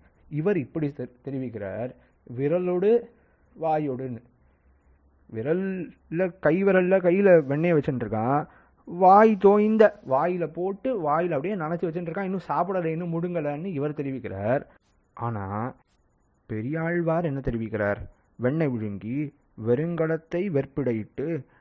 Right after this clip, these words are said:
அதன் ஓசை கேட்கும் கண்ணபிரான் கத்த கல்வி." ஆக கண்ணபிரானுடைய கத்த கல்வி, அவன் பயின்ற சாஸ்திரம் என்ன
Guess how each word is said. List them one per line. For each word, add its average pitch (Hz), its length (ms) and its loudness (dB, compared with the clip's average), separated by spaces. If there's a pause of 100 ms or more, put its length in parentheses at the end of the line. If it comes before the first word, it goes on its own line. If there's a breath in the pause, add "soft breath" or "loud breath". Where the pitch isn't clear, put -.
அதன் 117 440 -2
ஓசை 139 300 2
கேட்கும் 160 760 -2
கண்ணபிரான் 143 720 0
கத்த 113 300 -8
கல்வி." 107 600 -10 (400 soft breath)
ஆக 101 600 -6 (560 soft breath)
கண்ணபிரானுடைய 113 920 -8
கத்த 123 340 -10
கல்வி, 120 400 -8 (160)
அவன் 107 440 -6 (260)
பயின்ற 180 480 -4
சாஸ்திரம் 139 580 -8
என்ன 107 300 -10